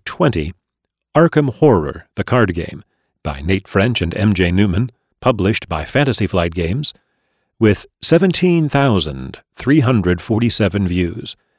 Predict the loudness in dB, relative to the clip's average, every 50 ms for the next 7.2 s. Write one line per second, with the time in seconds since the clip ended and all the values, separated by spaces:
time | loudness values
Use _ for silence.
0 | _ _ _ _ -8 -6 -6 -6 -6 -2 2 2 4 4 4 4 2 2 0 -2
1 | -2 -2 -2 -2 -2 0 0 0 0 2 0 -2 0 0 -2 -4 -4 -6 -6 -6
2 | -6 -8 -6 -4 -4 -4 -4 -2 -4 -4 -6 -8 _ _ _ _ _ _ 2 2
3 | 4 2 2 -2 -6 -2 2 2 2 4 2 0 -2 -4 -8 -8 -6 0 0 2
4 | 2 0 -4 -4 -4 -2 -2 -2 -2 -4 -4 -8 -10 -4 0 0 0 0 -4 _
5 | _ _ _ _ _ -2 2 4 4 4 4 4 2 4 4 4 2 0 4 4
6 | 4 4 4 -2 _ _ 0 2 2 2 2 2 0 0 0 -2 -2 -2 -4 -6
7 | -8 -8 -12